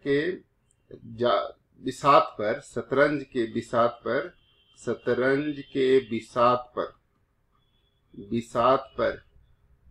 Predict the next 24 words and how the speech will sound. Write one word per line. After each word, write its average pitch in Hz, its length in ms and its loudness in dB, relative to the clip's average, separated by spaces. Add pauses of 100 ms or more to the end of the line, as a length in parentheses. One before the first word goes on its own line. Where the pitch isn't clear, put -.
(360)
कुल 170 180 4
वर्गों 143 440 4
की 147 120 -6
संख्या 135 400 0
क्या 117 220 0
होगी, 95 260 -8 (200)
पर 127 180 -2
कुल 151 320 -4
वर्गों 135 440 -2
की 135 260 -4
संख्या 110 600 -4 (100)
क्या 190 220 -2
होगी, 120 420 -6 (580)
तो 123 100 -2 (120)
वर्गों 117 440 2
की 135 340 -2
संख्या 107 600 -4 (880)
क्या 123 160 2
होगी, 156 400 -2 (420)
तो 131 80 2
ये 147 320 0
होगी, 120 380 -6 (380)
अ, 120 360 2 (440)
संख्या 131 580 -2